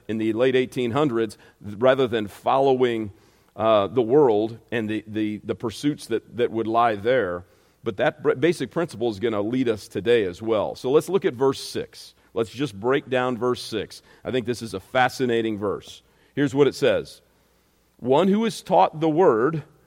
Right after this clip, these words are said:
must share all good things with the one who teaches." I'm gonna bring this up in two different versions, the E S V, which I just read from,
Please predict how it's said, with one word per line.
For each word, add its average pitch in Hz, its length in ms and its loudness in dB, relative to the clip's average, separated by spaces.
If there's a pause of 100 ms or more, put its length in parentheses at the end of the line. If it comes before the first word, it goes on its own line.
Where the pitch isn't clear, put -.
(120)
must 120 240 0
share 139 360 2
all 151 280 6
good 135 340 0
things 147 400 -2
with 127 240 -2
the 117 80 -2
one 123 320 0
who 113 200 -4
teaches." 101 760 -8
I'm 101 60 -12
gonna 107 140 -4
bring 147 240 2
this 147 200 2
up 139 160 2
in 110 120 -4
two 180 180 -12
different 120 300 -6
versions, 90 600 -4 (300)
the 120 160 -2
E 165 80 6
S 120 140 2
V, 135 160 0
which 131 180 2
I 139 160 4
just 117 300 -2
read 92 320 -6
from, 78 360 -12